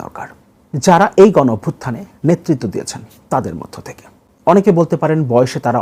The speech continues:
অনেক তরুণ, কিন্তু এত বড় গণ অভ্যুত্থানের নেতৃত্ব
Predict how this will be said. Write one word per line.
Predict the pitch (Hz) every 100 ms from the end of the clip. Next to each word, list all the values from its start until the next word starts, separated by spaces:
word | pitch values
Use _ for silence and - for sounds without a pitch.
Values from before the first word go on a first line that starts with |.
| 117
অনেক | 180 180
তরুণ, | 156 170 120 92 _ _ _ _ -
কিন্তু | 226 - 131 - - - -
এত | - 170
বড় | 170 147
গণ | 135 143 139
অভ্যুত্থানের | - 220 - 123 104 104 127
নেতৃত্ব | 170 240 233